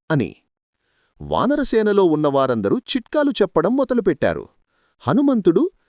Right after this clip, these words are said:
సమర్థుడైన సేనాపతి, చెబుతాడు, "మనం రాళ్లను సముద్రంలో పడేస్తే ఒక రకమైన వంతెన ఏర్పడుతుంది. సముద్రం దాటవచ్చు."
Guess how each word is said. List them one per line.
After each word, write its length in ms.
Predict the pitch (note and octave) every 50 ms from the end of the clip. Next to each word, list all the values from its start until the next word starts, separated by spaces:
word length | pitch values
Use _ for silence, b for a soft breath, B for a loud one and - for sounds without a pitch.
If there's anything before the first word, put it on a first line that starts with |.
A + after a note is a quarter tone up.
| _ _
సమర్థుడైన 800 | - - - G3+ A3+ D4 E4 A3+ A3+ - C4 A#3+ A#3+ A3+ A3 A3
సేనాపతి, 600 | F3+ - - D3 G3+ C4 D#4 D4 A#3+ - F#3+ -
చెబుతాడు, 560 | F3+ - E3 C3 B2+ G#2+ A2 F2 D2+ C#2 G1+ - _ _ _ _ _ _ _ _ _
"మనం 340 | F2 G2 C3 E3 E3+ D3 A2+
రాళ్లను 500 | - D#2 D2+ - G#3 C4 C#4+ D4 C4+ B3+
సముద్రంలో 680 | - - - - C#3 A3+ A3+ A3+ A#3+ A#3 A3+ A3 G#3+ G3
పడేస్తే 680 | - D#3+ C#3 C3+ C3 A#2+ - - A3+ D#4 C#4 A2+ - b b b b b -
ఒక 180 | C3+ D3 -
రకమైన 560 | C#3+ A#2+ - - - B3+ C#4 D4 D4 D4 C4 A#3+
వంతెన 460 | D3 F#2 E2 G2+ F3 - D4+ D4+ C#4+
ఏర్పడుతుంది. 800 | A#3+ G3 E3 D3 - - C3+ A#2+ - - G#2+ F2 D2 B1+ G#1+ - _ _ _ _ _ _ _ _ -
సముద్రం 600 | - - - C#3+ G#3+ D#4+ D#4 C#4+ D#4 D#4 D4 A#3+
దాటవచ్చు." 680 | E3+ E3+ G3+ B3 - B3+ A3+ F#3+ - - - A2+ E2+ -